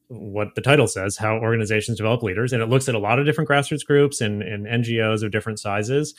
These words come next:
And it just categorizes the different ways that activists develop skills. So, you know, there's, like, the lone wolf model,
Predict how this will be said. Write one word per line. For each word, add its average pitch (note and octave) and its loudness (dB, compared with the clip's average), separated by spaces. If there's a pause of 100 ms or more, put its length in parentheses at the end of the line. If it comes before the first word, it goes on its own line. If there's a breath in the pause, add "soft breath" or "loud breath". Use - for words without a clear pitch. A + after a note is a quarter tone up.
(440 loud breath)
And A#2+ 2
it A#2 4
just A#2+ -4
categorizes G#2 0
the G2+ -4
different G#2+ -2
ways G#2+ 2
that G2 -6
activists G2 -6
develop F#2+ -8
skills. F#2 -4
So, F#2+ -10
you F2+ -12
know, F2+ -12
there's, F2+ -12
like, F2+ -14
the G#2 -10
lone G2+ -6
wolf G2+ -6
model, F#2+ -6